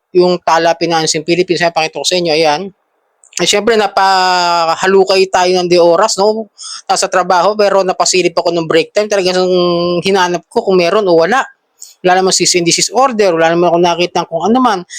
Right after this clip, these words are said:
And then, sinilip ko rin yung kanilang Facebook page, no? Maraming complain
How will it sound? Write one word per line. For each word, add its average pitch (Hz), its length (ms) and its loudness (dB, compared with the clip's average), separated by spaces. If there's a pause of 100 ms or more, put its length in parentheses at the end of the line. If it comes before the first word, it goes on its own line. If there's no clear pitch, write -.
(360)
And 330 240 0
then, 320 400 2 (960)
sinilip 294 640 0
ko 277 160 2
rin 269 80 2
yung 269 140 0
kanilang 247 340 0
Facebook 214 560 -2
page, 190 560 -2
no? 202 320 0 (560)
Maraming 349 560 2
complain 240 800 0